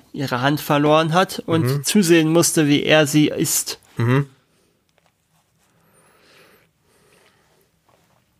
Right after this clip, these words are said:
Speaker 2: Ist auch interessant, wie wir Kevin kennenlernen, ne? Wir kennen,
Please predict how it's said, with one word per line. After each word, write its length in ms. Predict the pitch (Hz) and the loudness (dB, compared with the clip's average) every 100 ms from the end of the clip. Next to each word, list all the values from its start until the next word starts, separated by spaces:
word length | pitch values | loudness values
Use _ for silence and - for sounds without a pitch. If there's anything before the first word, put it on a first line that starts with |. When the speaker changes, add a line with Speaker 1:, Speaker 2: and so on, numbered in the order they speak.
| _ _ _ _ | _ _ _ _
Speaker 2:
Ist 100 | - | -6
auch 160 | 113 127 | -4 -2
interessant, 560 | 127 123 117 127 117 | -4 -2 -2 -2 -2
wie 240 | 107 123 - | -4 -8 -6
wir 360 | 113 113 117 113 | -6 -2 -2 0
Kevin 360 | 135 127 120 | 0 0 -2
kennenlernen, 580 | - 139 110 87 85 87 | 0 -2 0 0 0 -2
ne? 140 | 95 | -4
Wir 100 | 101 | -4
kennen, 380 | 101 117 117 110 | -4 -4 -4 -6